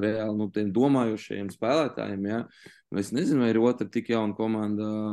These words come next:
nu, tieši šajā līnijā, un, nu, īstenībā Dairis tagad, kad ir ārā, es domāju, mēs var, es pat neesmu rēķinājis, bet iespējams, ka esam jaunākā komanda, ja. Nu, pēc vecuma, teiksim, ja. Nu, un tur man patīk tas, ka nav nekāds respekts,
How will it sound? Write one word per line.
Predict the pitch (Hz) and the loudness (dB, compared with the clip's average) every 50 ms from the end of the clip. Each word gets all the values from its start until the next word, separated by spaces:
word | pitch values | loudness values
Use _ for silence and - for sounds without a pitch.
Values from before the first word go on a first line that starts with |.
| 104 107 107 104 101 | -4 -4 -6 -6 -6
nu, | 98 98 98 107 110 107 | -6 -4 -2 -2 -2 -2
tieši | - 110 104 98 - - | 0 0 -2 0 -2 -2
šajā | 107 101 101 | 0 0 2
līnijā, | 98 101 117 143 160 156 127 113 110 107 | 2 2 4 4 4 4 4 4 2 2
un, | 107 | 2
nu, | 107 104 101 87 82 | 0 0 0 0 0
īstenībā | 92 110 107 - 110 110 107 101 101 98 - _ - 62 82 98 | 0 0 0 -2 -2 -2 0 -2 -2 -4 -8 _ -8 -6 -2 0
Dairis | 98 104 110 113 117 113 113 - | 2 4 4 4 2 2 0 0
tagad, | 117 110 110 - | 0 0 0 -2
kad | - 107 95 107 | -4 -2 0 0
ir | 104 110 | 2 2
ārā, | 120 127 123 120 117 | 2 2 2 2 0
es | 110 | 0
domāju, | 107 117 120 120 120 117 | 0 -2 -2 -2 -2 -2
mēs | 117 120 120 - - 120 | -2 -4 -4 -4 -4 -2
var, | 123 123 - - | -2 -2 -2 -4
es | 117 117 | -6 -4
pat | - 127 127 | -2 -2 0
neesmu | 131 127 117 - 123 | 2 0 0 2 2
rēķinājis, | 131 143 139 139 123 113 101 110 | 2 2 2 2 0 -2 -2 -2
bet | 101 117 120 | -2 -2 -4
iespējams, | 113 - 120 113 104 | -2 -4 -4 -6 -4
ka | - 113 | -4 -4
esam | 110 - 117 117 | -4 -2 -2 -2
jaunākā | 143 180 185 147 117 101 107 104 | 0 0 0 -2 -2 -2 -4 -6
komanda, | - 113 113 110 104 104 101 107 110 117 | -4 -4 -4 -4 -4 -4 -4 -4 -4 -4
ja. | 127 - _ _ - - - - - _ _ - | -6 -10 _ _ -20 -20 -20 -20 -20 _ _ -2
Nu, | 131 147 151 | 0 2 2
pēc | 127 120 107 - | 2 2 0 2
vecuma, | - 110 113 113 - - 110 101 | 2 0 0 0 -2 -4 -6 -4
teiksim, | - 101 95 - - 101 101 98 | -4 -4 -4 -4 -6 -4 -4 -2
ja. | 101 104 107 110 110 - _ _ _ _ _ _ _ _ - | -2 0 -2 -4 -6 -8 _ _ _ _ _ _ _ _ -6
Nu, | 107 107 104 107 113 117 120 123 | -2 0 0 2 2 2 2 2
un | 123 120 117 117 113 107 98 | 2 2 2 2 2 0 -2
tur | - 123 120 117 117 113 110 104 - - | -4 -4 -4 -2 -4 -4 -6 -8 -10 -12
man | - - - - 98 113 127 143 156 | -14 -12 -8 -2 0 0 0 0 0
patīk | - 190 - - 165 151 120 - | 0 -2 0 2 2 2 2 2
tas, | 143 151 147 | 0 0 0
ka | - 139 | 0 -2
nav | 120 127 139 139 135 | 0 0 2 2 2
nekāds | 127 127 - 123 117 110 - 107 | 0 0 0 -2 -4 -2 -2 0
respekts, | 113 127 147 - - 349 349 262 - - | 0 0 -2 -2 -2 -2 -2 -2 -4 -12